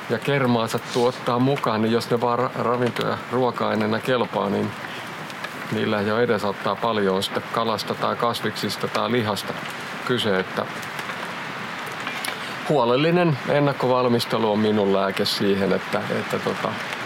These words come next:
nuotiolla pystyy tekemään melkein mistä tahansa hyvää, kun on osannut ennakkovalmistella ja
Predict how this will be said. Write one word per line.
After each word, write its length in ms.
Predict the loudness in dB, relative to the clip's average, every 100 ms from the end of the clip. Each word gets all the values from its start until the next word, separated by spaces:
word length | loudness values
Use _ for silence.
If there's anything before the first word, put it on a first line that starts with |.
| -8 -6 -6 0
nuotiolla 400 | 2 4 2 2
pystyy 420 | 2 0 2 0
tekemään 380 | 2 2 2 4
melkein 380 | 4 2 2 4
mistä 300 | 2 2 -2
tahansa 420 | 0 0 0 -2 -2
hyvää, 340 | 0 2 2 0 0
kun 100 | -2 -2 -6 -6 -6 -6 -6 -6 -4 0
on 100 | 2
osannut 360 | 4 4 4 6
ennakkovalmistella 920 | 4 2 2 2 2 0 0 0 2
ja 120 | 0